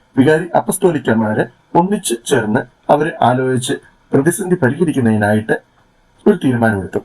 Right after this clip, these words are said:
അത് ഇപ്രകാരമായിരുന്നു. ചങ്ങനാശ്ശേരി വികാരിയാത്ത് രണ്ട് സമൂഹങ്ങളെയും ഉൾക്കൊള്ളുന്ന കാലത്തോളം അതിന് അഭിവൃദ്ധി ഉണ്ടാകത്തില്ല. ആയതിനാല് ഈ ചങ്ങനാശ്ശേരി വികാരിയാത്തിനെ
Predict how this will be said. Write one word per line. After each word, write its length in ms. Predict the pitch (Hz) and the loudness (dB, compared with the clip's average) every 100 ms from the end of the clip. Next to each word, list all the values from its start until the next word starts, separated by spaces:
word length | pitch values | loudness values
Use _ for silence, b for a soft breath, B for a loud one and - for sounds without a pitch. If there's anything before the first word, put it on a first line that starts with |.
| _ - | _ -2
അത് 100 | - | -2
ഇപ്രകാരമായിരുന്നു. 920 | - 123 151 147 143 95 101 104 135 - _ _ _ _ _ _ _ _ | -2 0 2 2 0 0 -2 0 -2 -4 _ _ _ _ _ _ _ _
ചങ്ങനാശ്ശേരി 460 | - 147 175 240 240 | -2 0 0 0 -2
വികാരിയാത്ത് 720 | 175 156 156 160 165 156 190 - _ _ - | 2 2 2 0 0 0 -2 -4 _ _ 0
രണ്ട് 240 | 156 185 | 0 0
സമൂഹങ്ങളെയും 800 | 247 - 165 165 170 165 170 170 | -2 -2 -2 -4 0 0 2 2
ഉൾക്കൊള്ളുന്ന 400 | 151 156 208 214 | 0 2 2 2
കാലത്തോളം 540 | 180 147 147 147 147 131 | 2 0 0 -2 -2 0
അതിന് 200 | 127 127 | -2 0
അഭിവൃദ്ധി 440 | - 123 160 165 | 0 0 0 0
ഉണ്ടാകത്തില്ല. 680 | 131 120 135 120 98 123 - - | 0 2 0 0 0 -2 -2 0
ആയതിനാല് 560 | - 170 185 190 180 190 - _ - | 4 4 2 2 2 0 -4 _ 0
ഈ 160 | 175 | 2
ചങ്ങനാശ്ശേരി 580 | 226 - 143 180 220 277 | 2 -2 0 0 0 -4
വികാരിയാത്തിനെ 840 | 156 127 131 131 135 131 135 143 | 0 2 4 4 0 2 0 0